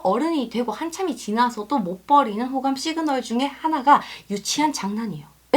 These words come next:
가끔 조카들을 보러 갈 때가 있거든요. 놀고 있는 거 보면 남자애들은 하나같이 지가 관심 있는 여자애들한테 짓궂은 장난을 쳐요. 아직까지 그래. 그건 변하지 않아. 그런 남자애들이 나이를 먹어가면서 자기가 관심 있는 여자한테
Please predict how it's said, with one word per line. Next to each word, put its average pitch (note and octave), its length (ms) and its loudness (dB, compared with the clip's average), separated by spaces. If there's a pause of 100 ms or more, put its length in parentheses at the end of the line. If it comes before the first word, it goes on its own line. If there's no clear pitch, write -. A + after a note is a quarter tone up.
(100)
가끔 E4 320 6
조카들을 D4+ 440 4
보러 A3+ 180 2
갈 G3+ 160 -4
때가 D#3+ 160 -4
있거든요. D#3+ 480 -6 (240)
놀고 G#4+ 360 12
있는 E4 180 6
거 E4 100 4
보면 B3 360 6 (180)
남자애들은 F#4+ 800 8 (180)
하나같이 G#4+ 760 2
지가 A4+ 320 8
관심 C4 340 2
있는 D#4+ 240 6
여자애들한테 A3 840 6
짓궂은 - 480 -2
장난을 G#3+ 380 -2
쳐요. - 220 -4 (160)
아직까지 G#4 640 4
그래. D#3 280 -12 (180)
그건 C#4 280 6
변하지 D4+ 420 4
않아. A#3+ 300 -4
그런 G#4 220 8
남자애들이 E4+ 540 6
나이를 B3+ 400 8
먹어가면서 B3 840 6
자기가 D4+ 280 10
관심 A3 340 2
있는 A#3+ 180 2
여자한테 F#3 400 -2